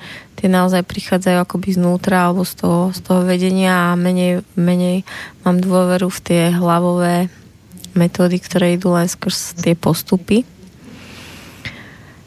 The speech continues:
A ja som ináč tiež bola nejaký čas, o, v práci s reiki. A už som si ťa tam predstavila aj vlastne pri tej hudbe.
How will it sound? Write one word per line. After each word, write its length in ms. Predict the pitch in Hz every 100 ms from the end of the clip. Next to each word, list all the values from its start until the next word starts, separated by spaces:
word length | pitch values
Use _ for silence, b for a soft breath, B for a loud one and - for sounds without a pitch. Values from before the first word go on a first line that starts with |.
| -
A 80 | 196
ja 160 | 220
som 80 | 240
ináč 320 | 240 240 226
tiež 320 | - 214 214 208
bola 240 | 190 180
nejaký 320 | 180 180 -
čas, 560 | 190 - 180 233 - -
o, 80 | 180 180 180 180 175
v 160 | - - -
práci 320 | 190 196 202
s 160 | 196 190
reiki. 560 | 180 180 - 226 330 - - - -
A 160 | - 185
už 80 | -
som 80 |
si 160 | 196 202
ťa 160 | 196 196
tam 160 | 185
predstavila 960 | 196 180 - - 185 185 185 185 196 202
aj 60 | 202
vlastne 320 | 185 185 196
pri 240 | 196 196
tej 240 | 202 202 190
hudbe. 400 | 180 180 202